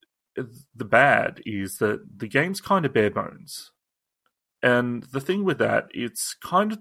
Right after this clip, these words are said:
it's to be expected in this era, right? A lot of games, especially non-Nintendo games, where you hit start, it's a platformer, you play through ten levels, and that's it. You don't get any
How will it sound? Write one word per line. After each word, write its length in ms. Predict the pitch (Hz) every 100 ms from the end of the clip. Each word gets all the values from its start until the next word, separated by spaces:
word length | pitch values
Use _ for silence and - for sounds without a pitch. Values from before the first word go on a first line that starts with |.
| -
it's 280 | 151 - -
to 180 | -
be 80 | 196
expected 400 | 208 - 185 147
in 80 | 131
this 120 | 104
era, 340 | - 98 85 - _ _ _ -
right? 300 | 98 95 104
A 100 | 117
lot 280 | 123 135 147
of 180 | 139 -
games, 480 | 113 98 87 95 -
especially 500 | - 131 131 151 117
non-Nintendo 760 | 107 98 95 92 - 95 92
games, 480 | - - - - - - _ _ _ - _
where 400 | 117 117 107 110 - _ _
you 80 | -
hit 200 | 165 -
start, 460 | - 110 107 107 - - _ _ -
it's 160 | -
a 40 | -
platformer, 840 | 135 - - 131 127 127 120 113
you 100 | 117
play 320 | - 113 104
through 400 | 101 - 104 98 95
ten 320 | - 151 139
levels, 440 | 107 98 101 98
and 160 | 117 98
that's 280 | 95 - -
it. 80 | -
You 140 | 147
don't 180 | 165 -
get 140 | 107
any 80 | 131